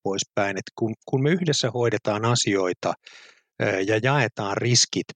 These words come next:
ö, yhteiskunnassa viisaalla tavalla, niin me päästään näiden shokkien yli, yli helpommin. Y-, pari muuta asiaa, mikä tästä, tästä kyllä pitää oppia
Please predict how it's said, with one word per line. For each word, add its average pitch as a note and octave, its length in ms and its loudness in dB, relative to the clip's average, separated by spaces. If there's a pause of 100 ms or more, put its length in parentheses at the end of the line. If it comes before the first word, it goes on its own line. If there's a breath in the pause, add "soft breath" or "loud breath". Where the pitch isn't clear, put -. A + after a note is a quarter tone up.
(460)
ö, E2+ 320 0 (220)
yhteiskunnassa G2+ 840 -2 (320)
viisaalla G#2 580 2
tavalla, F#2 680 -2
niin G#2 100 -4
me G#2 120 0
päästään G#2+ 480 0
näiden F#2+ 220 -4
shokkien F2+ 640 -2
yli, F#2 260 -2 (480 loud breath)
yli A2+ 280 2
helpommin. A2+ 580 -2 (340)
Y-, F#3 60 4 (340)
pari E3 220 0
muuta D#3+ 400 -2
asiaa, B2 300 2
mikä B2 260 -2
tästä, - 260 -2 (100)
tästä B2+ 280 -2 (120)
kyllä C3 120 -4 (340)
pitää A#2 320 2
oppia G#2 560 0